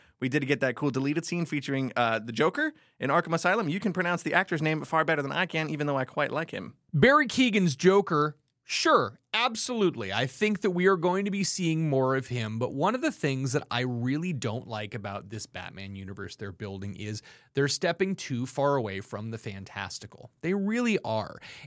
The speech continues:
Speaker 2: And I think that maybe D C is gun shy because of the fallout after the Tim Burton movies and the Schumacher version Batman and Robin. It was too cartoony.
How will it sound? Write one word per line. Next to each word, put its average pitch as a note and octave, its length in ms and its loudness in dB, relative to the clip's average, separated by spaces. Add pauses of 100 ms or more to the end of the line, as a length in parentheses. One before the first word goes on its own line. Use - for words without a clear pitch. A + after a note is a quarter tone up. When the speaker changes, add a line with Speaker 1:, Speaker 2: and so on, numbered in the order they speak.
Speaker 2:
And D3 100 2
I D#3+ 140 4
think A3+ 420 -2
that F3+ 280 2 (880)
maybe A#3 920 6 (200)
D F3 220 6
C F#3 260 2
is D#3 140 4
gun D#3+ 260 4
shy D3+ 540 0 (160)
because C#3 540 0
of C3+ 360 0
the B2+ 100 0
fallout C3+ 420 2
after B2 240 -2
the A#2+ 80 -6
Tim B2+ 260 -2
Burton B2 240 -2
movies A#2+ 320 -2
and A#2+ 180 -2
the B2 60 -6
Schumacher A#2 680 0
version A2+ 420 -4
Batman G#2+ 420 -4
and G#2+ 140 -6
Robin. F#2 340 -8 (320)
It E3+ 160 2
was F3 260 0
too G3+ 560 0
cartoony. A#2+ 840 0